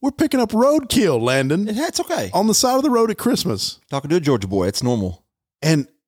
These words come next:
Speaker 1: and my dad and mom had passed this thing. It was laying, it, it had already been hit. It was laying on the side of the road. When they passed it, the tail,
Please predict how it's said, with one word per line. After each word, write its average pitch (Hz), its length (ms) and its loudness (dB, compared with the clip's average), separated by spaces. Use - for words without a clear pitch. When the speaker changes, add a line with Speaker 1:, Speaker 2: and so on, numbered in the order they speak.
Speaker 1:
and 143 140 2
my 143 120 2
dad 135 540 2
and 117 220 -2
mom 143 380 0
had 101 260 -4
passed 185 380 -2
this 95 200 0
thing. 90 300 -2
It - 120 -8
was 101 140 -2
laying, 143 240 2
it, 107 260 -2
it 117 180 -4
had 107 120 -6
already 139 180 2
been 120 140 0
hit. 104 260 0
It - 60 -20
was - 100 -20
laying 120 160 2
on 104 80 2
the 95 40 0
side 95 180 0
of 98 60 -2
the 80 60 -2
road. 76 300 -10
When 107 100 0
they 98 80 2
passed 160 340 0
it, 110 80 -4
the 92 80 -10
tail, 135 360 2